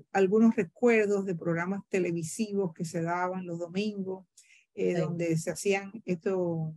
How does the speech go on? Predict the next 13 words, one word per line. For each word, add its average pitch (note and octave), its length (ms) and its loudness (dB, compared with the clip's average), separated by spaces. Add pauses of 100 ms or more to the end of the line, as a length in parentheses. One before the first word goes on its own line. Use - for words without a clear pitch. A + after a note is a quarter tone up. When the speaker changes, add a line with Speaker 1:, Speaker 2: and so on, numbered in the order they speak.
Speaker 1:
guateques F#3+ 640 0
en F3 160 -2
vivo A3 460 2 (380)
y F3+ 240 2
se, D#3+ 600 -4 (160)
se E3+ 260 -8
veía F3+ 300 0
por F3+ 160 -6
toda F#3 200 -2
la F3+ 140 -2
nación, A3 580 0 (440)
pero A#3 440 4 (440)
nunca C4 920 2